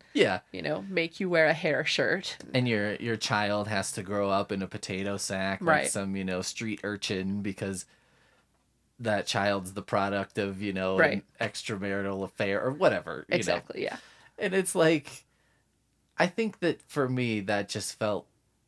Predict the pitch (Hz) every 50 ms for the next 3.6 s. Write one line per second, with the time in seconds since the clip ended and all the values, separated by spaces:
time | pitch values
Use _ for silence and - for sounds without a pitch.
0 | _ _ _ _ _ _ _ _ _ _ _ _ _ _ _ _ 190 185 - -
1 | - 302 311 254 - - - 175 143 - - - - - - 190 185 196 233 226
2 | 220 202 175 151 135 113 101 117 123 117 - 147 - 156 143 143 143 143 151 147
3 | 147 135 131 147 143 135 - 143 135 123 117 -